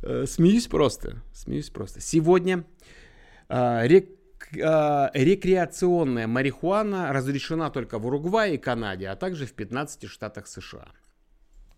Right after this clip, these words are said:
В мире не более пятидесяти человек с повторным заражением коронавируса. Так, а на канале Фо Чан сообщают, что в американском штате Флорида местный рыбак занимался ловлей у острова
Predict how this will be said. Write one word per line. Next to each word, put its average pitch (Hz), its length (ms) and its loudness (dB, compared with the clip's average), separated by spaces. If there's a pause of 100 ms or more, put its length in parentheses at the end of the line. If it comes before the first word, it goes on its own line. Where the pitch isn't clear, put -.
(420)
В 110 180 -2
мире 202 320 4
не 170 180 6
более 175 380 4
пятидесяти 160 560 -4
человек 123 440 -4
с - 40 -12
повторным 156 680 -6 (220)
заражением 107 680 -4
коронавируса. 104 840 -8 (600)
Так, 135 160 0
а 107 80 -4
на 135 80 0
канале 202 380 4
Фо 185 220 4
Чан 214 340 0
сообщают, 185 640 0
что 165 500 4
в 135 80 0
американском 156 680 2
штате 151 440 0
Флорида 135 580 2
местный 135 420 2
рыбак 123 480 -2 (360)
занимался 143 580 0
ловлей 156 680 2
у 170 200 -4
острова 156 680 -2